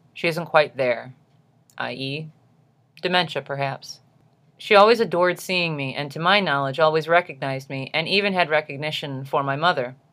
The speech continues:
My little brother was born early and remained in hospital for some time, but upon his release, we, our mother, and us, brought the new baby swaddled in clean linens to visit her.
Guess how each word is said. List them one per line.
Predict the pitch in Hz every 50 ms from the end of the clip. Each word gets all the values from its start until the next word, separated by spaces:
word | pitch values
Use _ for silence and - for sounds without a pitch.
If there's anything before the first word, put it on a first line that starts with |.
| _ _ _ _ -
My | 156 180
little | 185 190 190 185
brother | 175 175 170 175 180
was | 180 175 147
born | 139 170 170 170 170
early | - 196 202 180 143 127 123 123 -
and | - 151
remained | 151 151 160 170 175 175 180
in | 175
hospital | 151 151 147 143 139 - - 147 143
for | 139 - 147 139
some | 139 151 143 139 139
time, | 139 - 175 160 139 131 131 131
but | 131 - 156
upon | 156 - - 175 175 185
his | 180 185 175 143
release, | 147 143 131 135 135 135 131 - -
we, | 147 170 175 160 147 143 147 156 - _ _ _ _
our | 139 147 160
mother, | 160 151 143 139 143 139 139 139 139 143 - _ -
and | 139 147 165
us, | 180 143 127 135 135 - - _ _ _ _ _ _ _ _ _
brought | 180 180 185 180 -
the | 202 202
new | 202 202 185
baby | 180 160 151 147 160 156
swaddled | - - - 165 160 160 165 170 170 175
in | 165 151
clean | - 180 185 190 190
linens | 170 151 147 143 151 -
to | - 180 170
visit | 190 180 185 160 135
her. | 139 147 143 139 139